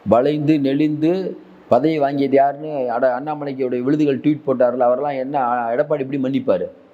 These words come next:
எடப்பாடி ப-, பழனிசாமிக்கும் கோபம் இருக்கும்ல. அப்ப எடப்பாடி பழனிசாமி கோபம், வானதி சீனிவாசன், பொன் ராதாகிருஷ்ணன், விஜயதாரணி எல்லாத்துக்கும் கோபம். இப்ப லேட்டஸ்டா என்ன தகவல்? இல்லைங்க, விஜயதாரணி அவர்கள் வந்து நெல்லை, நயினாறு, நயினாறு விஜயதாரணி ஏற்கனவே வந்து பேசிட்டாங்க.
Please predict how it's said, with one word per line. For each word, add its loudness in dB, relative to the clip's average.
எடப்பாடி 4
ப-, 2
பழனிசாமிக்கும் -2
கோபம் 0
இருக்கும்ல. -4
அப்ப 2
எடப்பாடி 0
பழனிசாமி -6
கோபம், -2
வானதி -2
சீனிவாசன், -4
பொன் -2
ராதாகிருஷ்ணன், 0
விஜயதாரணி 0
எல்லாத்துக்கும் -4
கோபம். -2
இப்ப 4
லேட்டஸ்டா 2
என்ன 0
தகவல்? -4
இல்லைங்க, -2
விஜயதாரணி -2
அவர்கள் -2
வந்து -4
நெல்லை, 0
நயினாறு, 2
நயினாறு 4
விஜயதாரணி 2
ஏற்கனவே -2
வந்து 0
பேசிட்டாங்க. -2